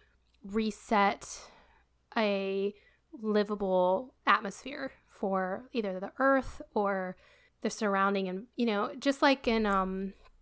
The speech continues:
in nature with certain animals, when there's certain species that become, um, like, there's too many of them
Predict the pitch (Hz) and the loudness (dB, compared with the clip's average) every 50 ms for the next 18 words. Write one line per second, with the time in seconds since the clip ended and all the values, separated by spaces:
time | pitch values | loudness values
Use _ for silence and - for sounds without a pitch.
0 | _ _ _ - - 233 220 214 208 202 214 214 - 226 208 202 190 - - 233 | _ _ _ -8 -4 -2 0 0 2 0 0 0 0 -2 -2 -2 -4 -4 -6 -8
1 | 247 262 262 269 277 285 262 233 220 220 214 214 214 - - - - - - - | -8 -6 -4 -2 0 0 0 0 0 0 0 0 -2 -4 -10 -16 -20 -20 -20 -20
2 | - - 233 214 208 208 202 202 208 202 247 - _ _ - - 220 208 202 - | -8 -2 0 2 2 4 2 2 0 -2 -4 -6 _ _ -6 -4 -4 -4 -4 -6
3 | - - 233 240 262 226 202 208 202 202 196 190 196 233 - _ _ _ - - | -4 -4 -4 -4 -4 -4 -4 -4 -2 -4 -4 -6 -8 -10 -12 _ _ _ -10 -10
4 | - - 285 277 - - 247 226 220 - - 214 208 202 196 202 - - 220 - | -6 -6 -4 -4 -2 -2 -2 -2 -2 -4 0 2 4 4 4 2 0 -4 -8 -8
5 | - - 226 214 202 202 202 202 202 202 - _ _ _ _ _ _ - 220 208 | -6 -2 0 0 2 2 0 -2 -4 -6 -8 _ _ _ _ _ _ -6 -2 0
6 | 202 190 190 190 190 185 185 185 208 208 220 - _ _ _ _ - - - _ | 0 0 0 -2 -4 -6 -6 -8 -10 -10 -12 -14 _ _ _ _ -20 -20 -20 _
7 | - - 220 - - 190 - - - - 254 233 214 226 247 247 214 202 196 196 | -8 -6 -6 -4 -4 -6 -6 -6 -4 0 0 2 4 4 4 4 2 2 2 0
8 | 190 190 190 190 196 | 0 0 0 0 -2